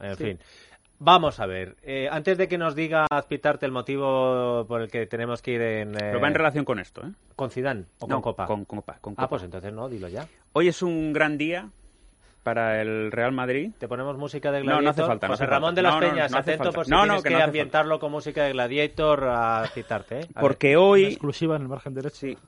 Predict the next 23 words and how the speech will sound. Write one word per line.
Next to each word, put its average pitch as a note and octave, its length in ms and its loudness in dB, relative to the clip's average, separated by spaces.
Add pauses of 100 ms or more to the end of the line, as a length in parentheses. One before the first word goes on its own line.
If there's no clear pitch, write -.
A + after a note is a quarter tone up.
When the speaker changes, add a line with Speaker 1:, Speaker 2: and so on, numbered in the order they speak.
Speaker 3:
porque C3 380 -2
hoy E3 440 0
el B2 460 0
piperío B2+ 380 -2
antimadridista C#3+ 920 -2
Speaker 1:
Mm. A2 220 -12 (320)
Speaker 2:
Empezamos. A#2 400 -18 (300)
Speaker 3:
Eh, G#2 680 -6 (240)
va C3+ 60 4
a - 80 2
poder, D#3+ 540 4 (120)
por B2+ 220 4
primera D#3 380 4
vez, D#3+ 420 0
esto C3+ 200 -4
es C#3 120 -4
un C3 360 -2
detalle, C3+ 440 -2
vais G#2+ 340 0
a D#3+ 60 0
tener D3+ 240 0
la D#3 80 0
oportunidad, C3 720 0